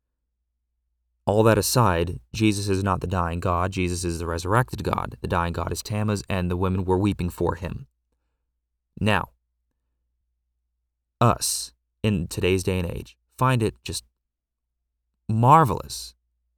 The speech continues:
just something you'll marvel at, something just amazing that puts you in awe, and in an awe that's,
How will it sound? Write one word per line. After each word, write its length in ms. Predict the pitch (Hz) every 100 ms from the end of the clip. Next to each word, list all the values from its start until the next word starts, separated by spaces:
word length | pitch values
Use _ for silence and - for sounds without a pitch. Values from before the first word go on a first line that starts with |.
| _
just 140 | 104 -
something 160 | 156
you'll 160 | 147 95
marvel 500 | 104 120 165 143 92
at, 160 | - -
something 340 | - 143 147 - _ _ _ _ -
just 200 | - -
amazing 800 | 104 104 120 170 175 90 - - _
that 180 | - -
puts 240 | 131 -
you 80 | 110
in 100 | 95 -
awe, 400 | 117 135 110 78 - _ _ _ _ _ _ _ _ 113
and 120 | 113
in 140 | 113
an 120 | 113
awe 200 | 131 160
that's, 420 | 131 104 - -